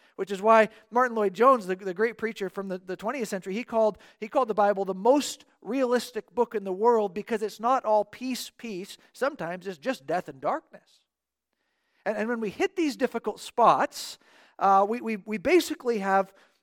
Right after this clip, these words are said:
three options for our study. Option one, uh, we could skip past chapter fifteen and go right to chapter sixteen. After the first half of chapter sixteen is a really nice, uh, a really nice chapter to study. There we meet David the shepherd boy, and things are very nice.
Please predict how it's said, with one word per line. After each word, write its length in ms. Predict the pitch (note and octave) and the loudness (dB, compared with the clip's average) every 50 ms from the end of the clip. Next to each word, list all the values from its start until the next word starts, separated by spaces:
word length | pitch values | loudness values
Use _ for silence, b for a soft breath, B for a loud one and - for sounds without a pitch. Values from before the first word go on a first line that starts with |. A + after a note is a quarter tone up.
| _ _ - | _ _ -10
three 240 | A#3+ C#4 D4 C4 | -6 -4 0 4
options 500 | A#3 A3 G3+ - - - - B2+ B2+ C3 | 4 4 4 2 -2 -8 -16 -16 -16 -18
for 220 | - - - E3 D#3 | -20 -14 -8 -6 -4
our 120 | D3 D3 | -4 -4
study. 460 | C#3+ - - - E3 D3 B2+ A#2+ A2 - _ _ _ _ _ _ _ _ _ _ _ _ _ _ _ _ _ _ _ _ _ _ _ _ | -6 -8 -8 -6 -6 -6 -6 -8 -14 -16 _ _ _ _ _ _ _ _ _ _ _ _ _ _ _ _ _ _ _ _ _ _ _ _
Option 460 | - A#3+ D4 D4 - - E4 C#4+ C#4 | 4 4 4 4 2 -2 -6 -4 -4
one, 380 | B3+ A#3+ G3 E3 F3 C#4+ E4+ - _ b b b b b b b b b | -2 -2 -2 -2 -2 -4 -10 -18 _ b b b b b b b b b
uh, 60 | F3 | -6
we 140 | F#3+ A3+ A3 | -6 -6 -4
could 160 | - A3 F3+ | -6 -6 -6
skip 360 | - - - - E4 D#4 - | -6 -8 -6 -4 -6 -6 -6
past 320 | - A#3 B3 A#3 A#3+ - - | -4 -4 -2 -2 -2 -4 -4
chapter 360 | - B3 A#3 - _ A#3 G#3+ | -2 -2 -2 -2 _ -6 -8
fifteen 500 | - A#3 A3 - _ - G#3+ G#3 G#3 G3 | -6 -6 -8 -8 _ -12 -10 -10 -10 -10
and 100 | G3 F#3 | -10 -8
go 120 | F#3+ F#3+ | -6 -4
right 180 | F3 E3+ E3+ F3 | -4 -4 -6 -6
to 60 | E3+ D#3+ | -10 -12
chapter 360 | - - D#3 D3 - - C#3 | -10 -8 -8 -10 -10 -14 -16
sixteen. 440 | - D#3+ C#3+ - - - C3 F#2+ _ _ _ _ _ _ _ _ _ _ _ _ _ _ _ - | -14 -14 -14 -16 -16 -18 -18 -18 _ _ _ _ _ _ _ _ _ _ _ _ _ _ _ -20
After 200 | - - - D#3 | -20 -14 -12 -12
the 80 | C#3+ C#3 | -12 -6
first 220 | - G#3 G3 - | -4 -4 -4 0
half 180 | - F3+ E3 D#3 | 0 -2 -2 -2
of 80 | D3+ | -4
chapter 300 | - - E3+ D#3 - D#3 | -6 -4 -4 -4 -6 -8
sixteen 380 | - - F3 - - - E3+ E3 | -12 -12 -12 -12 -12 -12 -12 -12
is 100 | D3+ C#3+ | -10 -10
a 60 | D#3 | -12
really 340 | D3+ D#3 G3 G3 F3 D#3 D3+ | -8 -4 -2 -2 -2 -2 -2
nice, 480 | C#3+ D#3+ F3 F3 F#3 G3 - - - b b b b b b b - | 0 2 2 2 2 0 -2 -6 -8 b b b b b b b -6
uh, 320 | E3 D#3+ D#3 D#3 E3+ F3 | -6 -4 -4 -4 -4 -6
a 60 | E3+ D#3+ | -6 -6
really 280 | D#3 G3 G#3+ F#3+ F3 | -4 -4 -4 -2 -4
nice 460 | E3 E3 E3 F3 F#3+ F#3+ - - - - | -4 -2 -2 -2 -2 -4 -6 -10 -14 -16
chapter 380 | - - G3 F#3 F#3+ - G#3 F#3+ | -6 -2 0 0 0 -2 -4 -8
to 80 | F#3 F3 | -8 -8
study. 220 | - - F#3 F#3+ | -6 -6 -6 -4
There 240 | E3 D3+ D#3 F3 F3+ | -4 -2 -2 0 0
we 100 | F3 E3 | -2 -2
meet 160 | F3 F#3 E3+ | -6 -8 -8
David 320 | D#3 F3 F#3 F#3 F3+ E3 | -4 -4 -4 -4 -4 -6
the 60 | E3 D#3 | -8 -10
shepherd 420 | - - G3+ F#3+ - G3+ F3+ D#3+ | -4 -4 -2 -2 -2 -6 -8 -6
boy, 300 | E3 E3+ F3 G3+ G#3 F3 | -2 0 2 2 2 0
and 100 | D3+ D3+ | -4 -6
things 220 | - F3+ F3 D#3+ | -10 -12 -10 -10
are 60 | F3 D#3+ | -8 -4
very 260 | F3+ F3+ F3 E3+ E3 | -2 -2 -2 -2 -2
nice. 480 | E3+ E3 E3+ G3 G#3+ G#3+ - - - | 0 0 0 0 0 -2 -4 -6 -8